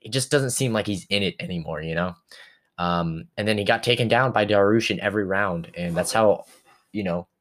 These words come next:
Dariush won pretty much every round. Just gonna be honest, you know, I just really do feel for Ferguson, man. Uh, he, he said some great shit at that press conference, you know, the Dana White privilege,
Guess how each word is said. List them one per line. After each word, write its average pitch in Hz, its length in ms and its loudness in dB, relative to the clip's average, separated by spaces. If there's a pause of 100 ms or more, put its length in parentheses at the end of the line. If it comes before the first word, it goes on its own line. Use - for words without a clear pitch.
(300)
Dariush 104 580 2
won 95 400 0 (580)
pretty 117 160 -4
much 110 140 -2
every 113 160 2
round. 113 320 -2 (1200)
Just - 160 -2
gonna 151 140 6
be 127 160 4
honest, 113 300 2
you 87 80 -4
know, 82 140 -4
I 78 160 -2
just 95 240 -6
really 101 260 -2
do 90 160 -2
feel 87 400 0
for 82 420 0 (880)
Ferguson, 123 460 6
man. 120 340 4 (140)
Uh, 85 340 4 (840)
he, 127 200 0
he 131 160 2
said 143 240 4
some 120 140 2
great - 240 0
shit 127 140 4
at 117 80 0
that 113 180 2
press 113 180 4
conference, 85 460 -2
you 85 100 -4
know, 82 120 -6
the 85 100 -10
Dana 92 240 -4
White 87 180 -2
privilege, 90 460 -4